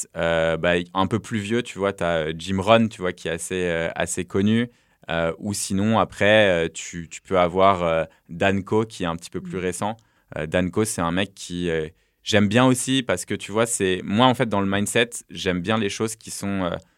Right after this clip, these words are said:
Speaker 1: à la limite, tu vois, entre, euh, le scientifique et aussi le spirituel. Parce que, en vrai, tu vois, quand on, quand on regarde la,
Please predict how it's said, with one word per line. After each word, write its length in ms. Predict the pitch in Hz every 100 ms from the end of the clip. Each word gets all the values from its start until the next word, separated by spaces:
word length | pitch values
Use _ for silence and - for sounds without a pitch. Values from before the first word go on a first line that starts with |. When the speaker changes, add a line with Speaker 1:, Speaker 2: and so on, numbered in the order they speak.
| _ -
Speaker 1:
à 100 | 92
la 120 | 90
limite, 480 | 95 98 113 117 -
tu 140 | - 90
vois, 180 | 101
entre, 380 | 101 90 - -
euh, 520 | 98 98 95 85 82 78 _ _ - _ _ _ _ _
le 120 | - 92
scientifique 800 | - 104 - 104 131 - - _ _
et 80 | 95
aussi 200 | 95 110
le 120 | 98
spirituel. 600 | - - 101 95 98 85 - _ _ _ _
Parce 180 | - 92
que, 200 | - 104
en 160 | - 98
vrai, 300 | 92 101 131
tu 140 | 131
vois, 100 | 113
quand 240 | 113 98 104
on, 420 | 95 92 90 95
quand 240 | - 95 -
on 120 | 92
regarde 540 | 92 104 113 113 98 - _ _ _ _ _ _ _ _
la, 500 | 90 87 85 85 -